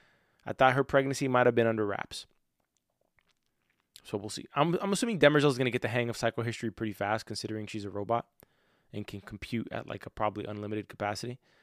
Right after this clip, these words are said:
But we'll see. We'll see. Um, in addition to this, what other storylines are we missing here? We have Ga-, okay. And maybe we'll, mm,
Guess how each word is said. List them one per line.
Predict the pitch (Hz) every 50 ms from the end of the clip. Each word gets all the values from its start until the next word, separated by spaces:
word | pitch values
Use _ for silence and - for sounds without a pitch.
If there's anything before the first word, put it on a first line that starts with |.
| _ _ _ _ _ _ _ _ _ _ _ _ _ _ _ _ -
But | 98 98
we'll | 104 110 120
see. | 117 - - 101 92 87 101
We'll | - -
see. | 107 - 104 92 90 _ _ _ _ _ _ _ _ _ _ _ _ _ _ _ _ - _ _
Um, | - - 123 123 123 123 123 120 120 - -
in | - 127
addition | 123 113 117 147 - - 160 131
to | - - 127
this, | 101 101 98 98 117 - - - - - _ _ _ _ _ _ _ _ _ _ _ _ _ _ _ _ _ _ _ _ _ _ _ _ _ _ _ _ _ _ _ _ - - _ _ _ _ _ _ _ _ _ _ _ _ _ _ _ _ _ _ _ _ -
what | 107 101 98 107 127 143
other | - - 117 113 107
storylines | - - - - 60 62 62 - -
are | 104
we | 65
missing | - - - - - -
here? | 98 101 - - - _ _ _ _ _ _ _ _ _ _ _ _ _ _ _ _ _ _ _
We | - 113 110
have | 120 117 117 107 101
Ga-, | - - 127 -
okay. | - 131 123 - 120 104 95 90 - - - - - - - - - - - - - - - - _ _ _ _ _ _ _ _ _ _ _ _ _ _ _ _ _ _ _ _
And | - 113
maybe | 113 113 107 110 107
we'll, | 98 98 101 104 98 - - _ _ _ _ _ _ _ - -
mm, | 151 151 147 143 135 131